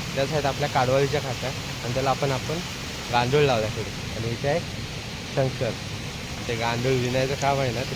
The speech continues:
शंकरने केलेलं आहे. तर मित्रांनो, बघूया आपण, आपल्याला आता किती खेकडे मिळतात ते बघूया. तर मित्रांनो, व्हिडिओ नक्की बघत राहा.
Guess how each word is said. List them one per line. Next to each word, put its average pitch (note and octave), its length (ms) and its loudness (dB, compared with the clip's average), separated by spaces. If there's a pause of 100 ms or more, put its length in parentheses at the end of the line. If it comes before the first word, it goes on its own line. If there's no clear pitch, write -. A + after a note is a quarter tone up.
शंकरने A#2+ 380 0
केलेलं A#2+ 320 0
आहे. C#3 100 0 (760)
तर B2+ 100 0
मित्रांनो, C#3 360 2
बघूया C#3 400 4
आपण, D#3+ 240 0 (880)
आपल्याला D3 320 2
आता D3 140 2
किती D#3 340 -2
खेकडे E3 260 4
मिळतात D#3 280 2 (100)
ते E3 40 0
बघूया. C#3+ 420 4 (1040)
तर B2 40 -2
मित्रांनो, C3+ 400 0
व्हिडिओ C3+ 280 4
नक्की D3 260 0
बघत C#3 340 2
राहा. D3 200 4